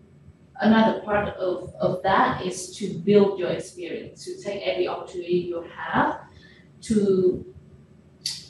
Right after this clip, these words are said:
you know, I mean, a lot of people want work-life balance, but I always think that it's such a, a deceiving term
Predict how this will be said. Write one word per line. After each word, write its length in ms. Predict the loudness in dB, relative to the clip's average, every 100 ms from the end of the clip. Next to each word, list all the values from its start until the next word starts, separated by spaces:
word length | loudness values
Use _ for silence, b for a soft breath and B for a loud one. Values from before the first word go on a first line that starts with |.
| -20 -20 -20 -20 -4 4
you 140 | 4
know, 240 | 4 0 -4
I 100 | -2
mean, 400 | 0 -2 -6 -16 -10
a 80 | -2
lot 160 | 0 0
of 40 |
people 540 | 2 4 4 2 -2 -10 -20 -20 -20 _
want 440 | -6 2 4 4 4
work-life 580 | 2 2 0 -2 -6 -4
balance, 760 | -2 2 4 4 0 -4 -14 -16 B B B B B 4
but 140 | 8
I 100 | 8
always 220 | 8 6
think 180 | 6 4
that 120 | 4
it's 140 | 2 -2
such 220 | -6 -4
a, 340 | -2 -2 -4 -8 -12 -16 -18 -20 -20 -4
a 380 | 0 2 0 -4
deceiving 640 | -12 -12 -10 -10 -10 -14 -20
term 480 | -18 -8 -6 -6 -8